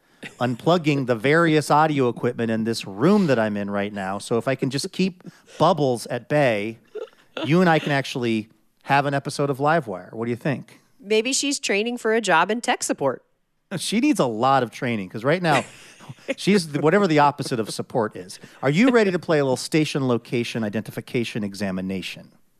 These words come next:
Speaker 2: Oh, yeah.
Speaker 1: All right, this is where I talk about a place in the country where Live Wire is on the radio. Elena's gotta guess the location that I am describing. Now, here's the thing.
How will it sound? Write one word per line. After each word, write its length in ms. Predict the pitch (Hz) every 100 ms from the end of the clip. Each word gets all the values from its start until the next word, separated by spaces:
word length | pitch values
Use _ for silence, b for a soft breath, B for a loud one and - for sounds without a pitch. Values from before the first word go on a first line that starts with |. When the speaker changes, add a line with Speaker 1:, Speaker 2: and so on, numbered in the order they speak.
| _ -
Speaker 2:
Oh, 140 | 226
yeah. 880 | 254 170 202 185 170 147 135 120 98 - 120
Speaker 1:
All 80 |
right, 180 | 113 92
this 200 | 151 -
is 100 | 170
where 380 | 143 151 151 143 B B B B B
I 460 | 139 147 156 165 160 -
talk 240 | - 170 185
about 220 | 165 -
a 20 |
place 500 | - 147 143 131 - _ _
in 160 | 160 208
the 80 | 202
country 320 | 151 131 131
where 100 | 113
Live 240 | 117 127
Wire 140 | 120 120
is 100 | 117
on 120 | 110
the 100 | 107
radio. 400 | 104 101 104 110
Elena's 300 | 107 123 123
gotta 160 | 120 110
guess 400 | 104 98 - - b b b b -
the 120 | 117
location 520 | 120 117 156 165 -
that 100 | 135
I 80 | 127
am 160 | 127 120
describing. 680 | 110 - - 117 113 101 107
Now, 120 | 113
here's 240 | 151 196
the 80 | 160
thing. 260 | 165 104